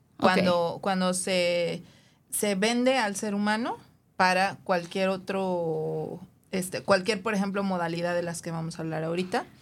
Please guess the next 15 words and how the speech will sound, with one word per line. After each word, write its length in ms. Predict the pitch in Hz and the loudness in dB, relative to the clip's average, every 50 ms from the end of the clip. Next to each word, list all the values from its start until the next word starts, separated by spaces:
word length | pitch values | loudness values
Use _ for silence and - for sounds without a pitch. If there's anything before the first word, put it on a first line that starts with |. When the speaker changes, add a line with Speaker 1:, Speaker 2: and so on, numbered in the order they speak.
| - - - - - - _ _ _ - | -20 -20 -20 -20 -20 -20 _ _ _ -4
Speaker 2:
em, 640 | 170 180 180 175 175 170 170 170 170 170 165 - - - - - _ _ _ | -2 0 0 2 2 0 0 0 0 -2 -2 -4 -8 -12 -20 -20 _ _ _
es 240 | - 202 208 202 - | 0 2 2 0 0
por 200 | - 220 208 202 | 0 0 0 2
medio 480 | 202 208 208 202 208 208 208 214 202 - | 2 2 2 2 2 2 2 2 0 0
del 560 | 180 180 180 175 170 165 165 165 165 160 160 160 | 0 0 2 2 2 0 -2 -2 -2 -4 -4 0
reclutamiento, 1160 | 175 180 180 180 - 185 180 180 170 160 170 180 190 208 214 220 208 - 220 220 226 247 233 - - - - _ | 0 0 0 0 -2 -6 -2 -2 -2 0 0 2 2 2 2 0 0 -2 -2 -2 -2 -2 -4 -8 -14 -20 -20 _
del 640 | - 180 185 175 170 165 165 160 160 160 156 160 156 - | -4 -2 0 0 0 0 -2 -2 -4 -4 -4 -4 -2 -2
abuso, 720 | - 170 170 185 214 233 233 233 - 220 208 214 214 - | 0 0 0 0 0 0 -2 -2 -2 -2 -2 -2 -4 -4
del 280 | - 190 185 175 165 165 | -2 0 0 0 0 0
engaño 560 | 165 165 165 165 185 202 208 214 233 262 359 - - - - _ _ _ - - - _ - _ _ _ - - _ - - 185 185 | -2 0 0 2 2 2 2 0 0 -2 -4 -6 -12 -20 -20 _ _ _ -20 -20 -20 _ -20 _ _ _ -20 -20 _ -12 -10 -4 0
o 140 | - 190 185 | 2 4 4
del 200 | 180 180 175 175 | 4 4 2 0
uso 200 | 180 175 - 196 | -2 -2 0 0
de 100 | 185 185 | 0 0
fuerza. 420 | 185 - 214 196 190 - 226 240 | 2 0 0 0 0 -2 -4 -6